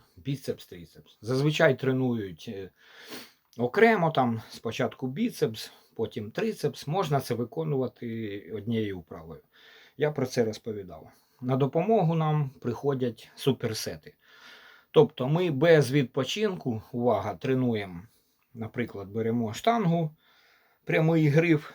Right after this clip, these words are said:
робимо п'ять підходів згинань, е, на біцепс, потім ми робимо п'ять підходів французьких розгинань на трицепс. А ми це об'єднуємо і робимо одночасно.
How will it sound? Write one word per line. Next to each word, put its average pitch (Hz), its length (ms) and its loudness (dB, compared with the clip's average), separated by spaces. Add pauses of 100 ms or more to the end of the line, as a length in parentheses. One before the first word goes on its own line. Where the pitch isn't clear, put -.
(120)
робимо 131 640 2 (1300)
п'ять 135 260 4
підходів 120 720 0
згинань, 120 640 0 (1160)
е, 131 360 4 (120)
на 151 160 6
біцепс, 196 640 2 (200)
потім 160 400 2
ми 135 140 4
робимо 131 640 4 (280)
п'ять 135 220 0
підходів 131 720 2 (100)
французьких 135 880 2
розгинань 127 540 2
на 127 120 4
трицепс. 95 600 -6
А 135 100 2
ми 175 180 2
це 165 200 -2
об'єднуємо 135 840 0
і 107 60 4
робимо 127 340 0
одночасно. 110 600 -6